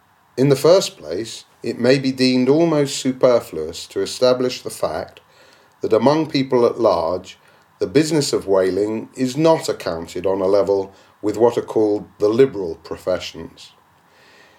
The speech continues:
If a stranger were introduced into any miscellaneous metropolitan society, it would but slightly advance the general opinion of his merits were he presented to the company as a harpooneer, say.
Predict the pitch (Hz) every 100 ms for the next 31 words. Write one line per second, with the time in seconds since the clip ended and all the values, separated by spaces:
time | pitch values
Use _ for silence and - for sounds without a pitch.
0 | _ _ 135 139 156 - 170 170 151 104
1 | 101 107 110 117 - 104 120 123 - 120
2 | 127 131 - 175 196 127 98 - 101 98
3 | 95 87 82 - 101 107 - - 107 101
4 | - 95 87 - - 95 85 78 - 85
5 | 90 87 - - _ - 107 127 151 131
6 | 143 139 - - 156 - 104 95 87 98
7 | 92 87 85 - - 92 107 110 98 101
8 | 101 98 95 95 90 101 87 104 110 80
9 | - - - - - - - 123 127 127
10 | 123 123 135 156 147 - 113 113 - 117
11 | 113 113 113 117 113 - _ - 107 107
12 | - 143 139 135 135 147 147 95 78 80
13 | - 85 76 73